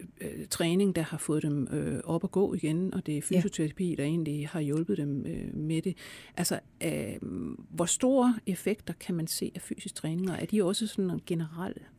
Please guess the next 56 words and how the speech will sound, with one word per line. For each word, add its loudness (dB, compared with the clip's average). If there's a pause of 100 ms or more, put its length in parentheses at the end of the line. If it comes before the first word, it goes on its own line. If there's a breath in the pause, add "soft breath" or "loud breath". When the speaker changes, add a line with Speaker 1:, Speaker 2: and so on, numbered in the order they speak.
(440 loud breath)
Speaker 2:
Altså, 6
fysisk 6
træning 10
er 4
noget 8
af 8
det, 6
der 6
egentlig 6
er 4
bedst 2
evidens 2
for, 0 (140)
Speaker 1:
Mhm. 6
Speaker 2:
bredt 8
set. 2
Altså, 4
at 2
det 12
er 6
simpelthen 6
godt 4
at 2
holde 4
sig 2
i 2
gang, 4
og 4
det 6
er 8
noget 6
af 4
det, 4
man 6
virkelig 2
har 0
lært 4
inden 4
for -2
smerteforskning, 2
at 2
hvor 6
mange 6
kan 4
have 4
den 4
der 4
tendens 2
til, 2
at 0
det 0
gør -4
ondt, 8
og -4
så -4
s-, -4